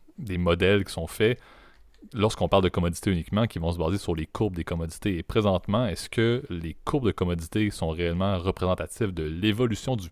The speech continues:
prix des commodités dans le temps ? La fameuse backwardation de,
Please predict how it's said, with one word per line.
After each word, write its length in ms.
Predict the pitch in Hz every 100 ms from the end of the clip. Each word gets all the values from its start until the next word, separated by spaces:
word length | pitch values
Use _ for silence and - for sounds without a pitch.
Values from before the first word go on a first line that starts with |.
| _
prix 240 | - 240
des 100 | 240
commodités 480 | - 110 104 - 139
dans 140 | 123 87
le 80 |
temps ? 240 | - 131 151 - - - - _ -
La 200 | - 80 85
fameuse 320 | - 82 92 87
backwardation 760 | 78 95 82 78 - 95 95
de, 360 | 85 78 78